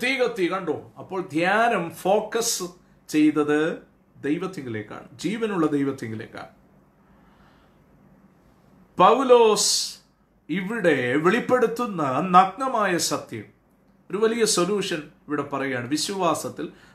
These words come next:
അതുകൊണ്ടാണ് ഓട്ടം, ഓട്ടം ഓടുമ്പോൾ ക്ഷീണിക്കാൻ സാധ്യതയുണ്ട്. കാര്യം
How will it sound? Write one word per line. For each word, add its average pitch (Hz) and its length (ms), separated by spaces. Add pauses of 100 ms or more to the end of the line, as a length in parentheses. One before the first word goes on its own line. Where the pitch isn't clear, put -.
അതുകൊണ്ടാണ് 190 400
ഓട്ടം, 165 560
ഓട്ടം 165 400
ഓടുമ്പോൾ 185 440
ക്ഷീണിക്കാൻ 185 520
സാധ്യതയുണ്ട്. 170 840 (1800)
കാര്യം 170 480